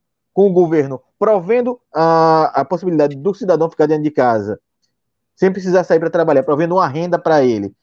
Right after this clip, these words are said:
e provendo empréstimos pras empresas, principalmente as pequenas e médias empresas,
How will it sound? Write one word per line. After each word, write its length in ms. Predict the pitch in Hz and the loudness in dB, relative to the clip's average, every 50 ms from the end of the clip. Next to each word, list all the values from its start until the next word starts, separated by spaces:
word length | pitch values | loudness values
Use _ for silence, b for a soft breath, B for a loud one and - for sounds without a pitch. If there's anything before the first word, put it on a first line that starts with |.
| _ _ | _ _
e 80 | 170 185 | -6 -2
provendo 540 | 160 214 208 190 160 170 160 147 139 135 - _ _ | 0 0 0 0 -2 -4 -6 -6 -8 -8 -10 _ _
empréstimos 680 | - 196 202 185 _ 180 175 170 156 - - 156 135 - | -12 -12 -12 -4 _ 2 2 2 2 0 -2 -8 -12 -2
pras 240 | - 160 151 147 160 | 0 2 2 2 0
empresas, 520 | 165 151 - 143 135 127 117 113 107 - _ _ _ _ | -6 -6 0 2 2 2 2 -2 -6 -12 _ _ _ _
principalmente 400 | - 214 214 226 196 196 190 190 | -4 -2 0 0 0 0 0 -2
as 80 | 175 - | -4 -4
pequenas 460 | - 185 151 - 190 185 180 185 170 | -6 -8 -4 -2 -2 0 0 -2 -2
e 60 | 180 | 0
médias 280 | 170 165 160 160 151 156 | 0 0 0 0 -2 -2
empresas, 420 | 165 160 156 135 117 113 110 107 | -6 -4 -2 -2 -2 -2 -4 -6